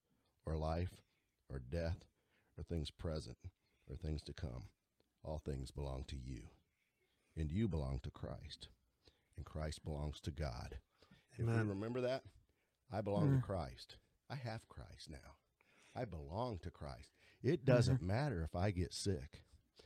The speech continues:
Speaker 1: It doesn't matter if I suffer, because I belong to Christ, and he
Speaker 3: Mm.
Speaker 1: is going to deliver me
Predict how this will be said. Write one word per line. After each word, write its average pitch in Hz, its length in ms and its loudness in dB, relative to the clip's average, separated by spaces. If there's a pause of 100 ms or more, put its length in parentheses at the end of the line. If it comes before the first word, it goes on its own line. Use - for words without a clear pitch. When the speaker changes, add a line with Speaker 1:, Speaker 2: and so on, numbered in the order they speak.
(260)
Speaker 1:
It 123 180 4
doesn't 90 360 4
matter 98 360 0
if 78 140 -6
I 80 160 -2
suffer, - 540 -6 (460)
because 90 240 0
I 107 160 4
belong 82 360 2
to 82 80 -6
Christ, 85 520 0 (480)
and 80 240 -2
he 180 520 4
Speaker 3:
Mm. 160 160 0 (180)
Speaker 1:
is 107 160 0
going 127 320 2
to 139 120 -4
deliver 135 480 2
me 87 260 2